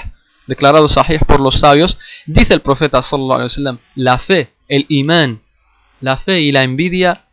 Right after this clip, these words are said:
no van juntos, no van juntas dentro del corazón del creyente". Subhanallah. El profeta sallallahu alaihi wasallam dice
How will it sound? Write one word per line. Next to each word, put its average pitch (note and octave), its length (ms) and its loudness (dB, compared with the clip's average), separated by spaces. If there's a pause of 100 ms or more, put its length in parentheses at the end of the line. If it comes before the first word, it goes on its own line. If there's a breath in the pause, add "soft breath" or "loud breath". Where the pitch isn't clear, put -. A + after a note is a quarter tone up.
(420)
no F3+ 240 0
van C#3 200 0
juntos, D3 560 -6 (340)
no F#3 180 0
van E3 180 2
juntas D3+ 500 -4
dentro C#3+ 340 -2
del A#2+ 140 -4
corazón A#2+ 420 -4
del A2 140 -8
creyente". G#2 560 -12
Subhanallah. A#2+ 560 -8 (320 soft breath)
El D3 140 0
profeta F3 380 2
sallallahu D#3 340 2
alaihi C#3 100 2
wasallam B2+ 320 -4
dice F3 340 -2